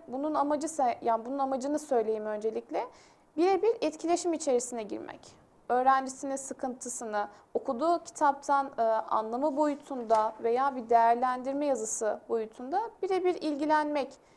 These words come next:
şeklinde, e, bir oluşumun içerisindeyim aslında. E, onun dışarısında Aksaray Gençlik Merkezi'nin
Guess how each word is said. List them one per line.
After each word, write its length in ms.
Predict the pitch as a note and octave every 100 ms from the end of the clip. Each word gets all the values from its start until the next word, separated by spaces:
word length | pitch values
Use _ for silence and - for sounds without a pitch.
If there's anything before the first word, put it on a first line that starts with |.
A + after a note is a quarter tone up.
| _
şeklinde, 720 | - B3+ B3 A3+ A3+ A#3+ G4 - - _ _ _ -
e, 260 | A#3+ A#3+ A#3+
bir 340 | E4 D#4+ - - -
oluşumun 480 | B3+ C#4+ - D#4 C#4
içerisindeyim 720 | A#3+ A3+ G3+ - G#3+ G3+ G3+
aslında. 580 | G#3 - - B3 C4+ A4+ - _ _ _ _ _ -
E, 320 | A#3 A3+ A3+ -
onun 300 | C#4 F4+ G4
dışarısında 760 | F#4+ G4 F#4 F#4 F#4 E4+ E4+
Aksaray 800 | G4 G4 - D#4 - D4+ D4+ D4+
Gençlik 440 | C#4+ D4 - D4+
Merkezi'nin 840 | C4+ C4 C4 C4+ A#3+ A#3+ B3+ D4+